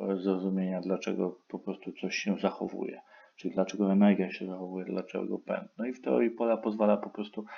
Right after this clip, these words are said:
zbudować strukturalne, e, takie, no, taką, mm,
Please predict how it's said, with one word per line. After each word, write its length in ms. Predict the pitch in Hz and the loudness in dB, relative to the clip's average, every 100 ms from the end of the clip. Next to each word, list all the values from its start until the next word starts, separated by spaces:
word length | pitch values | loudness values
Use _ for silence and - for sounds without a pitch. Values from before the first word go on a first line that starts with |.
| - - _ | -16 -18 _
zbudować 500 | 110 107 104 101 101 | 0 4 6 6 4
strukturalne, 800 | - 107 - 101 101 101 98 98 - - - - _ | 0 -6 0 2 4 6 4 2 -4 -18 -18 -20 _
e, 300 | 98 95 95 | 0 2 2
takie, 720 | 92 95 - 95 95 95 95 95 _ - - _ | 0 -6 0 2 2 2 0 -4 _ -20 -20 _
no, 220 | 101 104 98 - | 0 0 0 -6
taką, 400 | 104 - 104 104 104 - - - | -6 2 4 4 2 -6 -16 -8
mm, 600 | 117 107 107 104 104 | 0 4 6 6 4